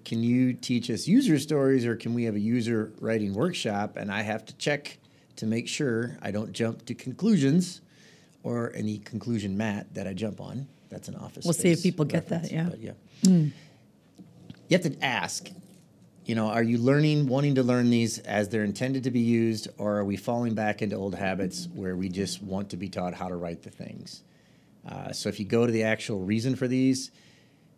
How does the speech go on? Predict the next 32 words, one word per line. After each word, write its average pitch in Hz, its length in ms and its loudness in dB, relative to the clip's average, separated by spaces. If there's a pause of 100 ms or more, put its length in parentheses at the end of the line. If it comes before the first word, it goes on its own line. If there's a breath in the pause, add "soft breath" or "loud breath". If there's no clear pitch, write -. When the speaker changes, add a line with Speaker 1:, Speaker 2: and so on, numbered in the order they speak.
(140)
Speaker 1:
good 160 160 6
things 156 220 4
happen 120 500 2
when 113 140 -2
we 101 100 2
talk 110 320 -2
to - 60 -10
the 90 100 -8
people 143 540 -2 (380)
who - 120 -8
are 107 100 -2
asking 107 400 -2
us 104 120 -4
to 95 100 -8
do 104 160 -2
something, 101 600 -4
and 95 160 -6
the 87 60 -6
people 98 280 -6
who 95 140 -8
are 95 80 -2
doing 95 240 -2
the 95 60 -4
something 92 360 -4
talk 90 280 -6
to - 60 -12
the 87 100 -10
people. 87 420 -10 (120)
Talk - 240 -14
to - 80 -12
your 135 120 -6
users. 117 580 -2